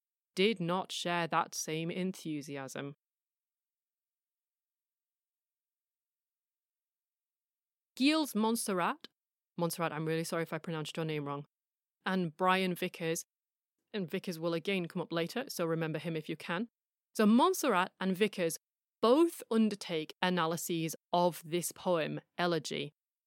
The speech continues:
and those analyses both reach similar conclusions. Montserrat and Vickers published their results in articles and books, and in June two thousand and two, Foster writes the following response on the Shakespeare mailing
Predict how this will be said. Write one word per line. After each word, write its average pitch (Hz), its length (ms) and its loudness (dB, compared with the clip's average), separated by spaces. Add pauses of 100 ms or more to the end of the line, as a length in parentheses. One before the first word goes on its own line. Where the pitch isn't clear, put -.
(220)
and 208 180 6
those 240 360 6
analyses 180 640 0
both 220 500 2
reach 208 320 -4
similar 196 420 0
conclusions. 185 1080 -4 (520)
Montserrat 190 520 0
and 170 120 -4
Vickers 254 300 -2
published 185 440 -2
their 180 120 0
results 180 480 -2
in 175 140 -2
articles 202 640 -2
and 180 300 0
books, - 320 -2
and 202 180 0
in 220 200 2
June 302 460 0
two 285 220 0
thousand 233 540 2
and 175 180 -2
two, 165 520 -2 (280)
Foster 247 540 2
writes 196 300 0
the 175 140 -6
following 294 560 2
response 170 640 -2
on 175 160 0
the 165 80 -4
Shakespeare 180 800 -2
mailing 160 640 -2